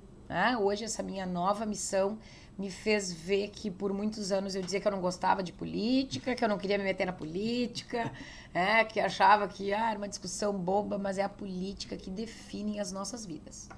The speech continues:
né? Os grandes debates passam por uma casa parlamentar, né? Passam pela Câmara de Vereadores dos seus municípios,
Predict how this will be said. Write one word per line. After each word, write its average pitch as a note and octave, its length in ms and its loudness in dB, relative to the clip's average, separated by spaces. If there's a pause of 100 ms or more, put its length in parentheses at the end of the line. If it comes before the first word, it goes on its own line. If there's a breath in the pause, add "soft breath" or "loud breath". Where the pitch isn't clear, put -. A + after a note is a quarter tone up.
(340 loud breath)
né? E3+ 160 -2
Os F#3 160 -6
grandes A#3 500 8
debates F3+ 440 0
passam G#3 540 2
por A#3 140 -6
uma A3 160 -6
casa F#3 240 -6
parlamentar, G#3+ 640 -4 (380 loud breath)
né? F3 180 -4 (160)
Passam G#3+ 460 4
pela F#3+ 400 -2
Câmara A3+ 420 6
de F3 80 -6
Vereadores F#3+ 560 2
dos G#3 80 -8
seus F#3+ 180 -8
municípios, A3 760 -6